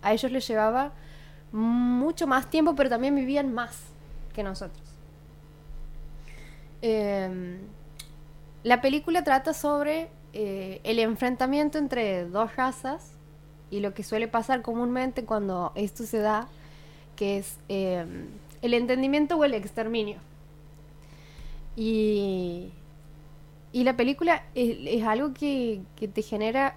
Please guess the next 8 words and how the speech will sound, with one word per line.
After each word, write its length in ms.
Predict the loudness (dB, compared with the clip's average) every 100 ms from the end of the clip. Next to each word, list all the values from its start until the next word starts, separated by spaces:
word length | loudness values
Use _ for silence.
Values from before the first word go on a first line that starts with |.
| -6
o 40 |
sea, 280 | -4 -2 -4 -10 -20 -20 -20 -20 -20 -20 -20 -20 -20 -4
te 80 | -2
genera 340 | 2 4 6
mucha, 600 | 6 6 2 2 4 6 4
mm, 540 | 0 0 -2 -4 -8 -12 -20 -20 -20 -20 -20 -20 -12
mucha 880 | -2 0 0 2 4 4 4 2 0
reflexión 800 | -2 -6 -4 -6 -2 0 0 -2